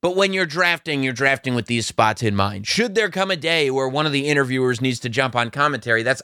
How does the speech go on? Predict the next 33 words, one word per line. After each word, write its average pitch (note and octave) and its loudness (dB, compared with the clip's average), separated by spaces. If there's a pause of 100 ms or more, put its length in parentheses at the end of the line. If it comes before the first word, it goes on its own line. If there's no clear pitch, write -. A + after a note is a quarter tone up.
obviously C#3+ 0
legal. A#2 0 (520)
But E3 4
for F#3 0
the D3 0
purpose G#3 0
of E3 0
this D#3+ -2
conversation, C3+ 0
I C#3 2
am C3+ -2
justifying D3 0
their B2+ 0
employment A#2+ 0 (400)
through B2+ 0 (220)
the A#2+ 2
positions B2 -2
that A2 -10
they're A#2 0
going B2 0
to A#2+ -2
be A2 -4
put D3+ 0
in A#2+ 0
at A#2 -6
the A#2 -4
start A#2+ -2 (360)
of B2 0
this B2 0
Not B2 4
Sam A#2 -2
Wrestling A2+ 0
promotion. G#2+ -2